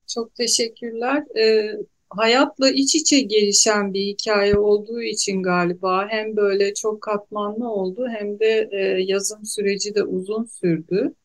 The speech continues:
Ee, ilk çıkış noktası daha önceki kurmaca filmimiz Şimdiki Zaman'ın,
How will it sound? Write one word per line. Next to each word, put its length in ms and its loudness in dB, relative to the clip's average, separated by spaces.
Ee, 720 -2
ilk 280 0
çıkış 600 -2
noktası 960 -2
daha 340 0
önceki 720 -2
kurmaca 500 -2
filmimiz 640 -2
Şimdiki 420 -6
Zaman'ın, 720 -2